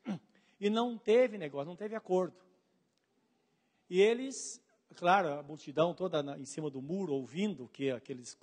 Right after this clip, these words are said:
a, a, que aquela comitiva falava, <clears throat> e eles, ao invés de falar em, em, em, em siríaco, né, na linguagem da Síria, eles falavam em hebraico.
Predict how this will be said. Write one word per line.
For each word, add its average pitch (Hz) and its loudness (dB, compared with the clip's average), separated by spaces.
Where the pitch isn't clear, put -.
a, 131 -16
a, 127 -20
que - -20
aquela 123 -12
comitiva 135 -10
falava, 185 4
<clears throat> - -4
e 175 6
eles, 208 4
ao 214 2
invés 208 4
de 202 -8
falar 170 4
em, 147 -4
em, 127 -10
em, 120 -14
em 120 -14
siríaco, 180 -2
né, 160 -6
na 151 -2
linguagem 127 -6
da 123 -12
Síria, 208 -4
eles 180 0
falavam 170 2
em 185 -4
hebraico. 151 0